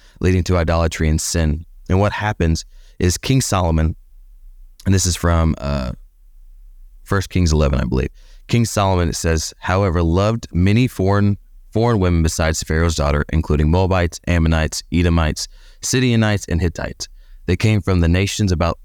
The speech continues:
which the Lord had said to the people of Israel,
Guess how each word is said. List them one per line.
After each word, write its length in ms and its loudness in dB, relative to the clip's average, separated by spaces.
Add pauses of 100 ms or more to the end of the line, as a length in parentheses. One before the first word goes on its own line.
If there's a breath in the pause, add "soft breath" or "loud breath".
(160)
which 340 0
the 120 0
Lord 300 2
had 140 0
said 380 -2
to 160 0
the 100 0
people 440 2
of 120 2
Israel, 380 -2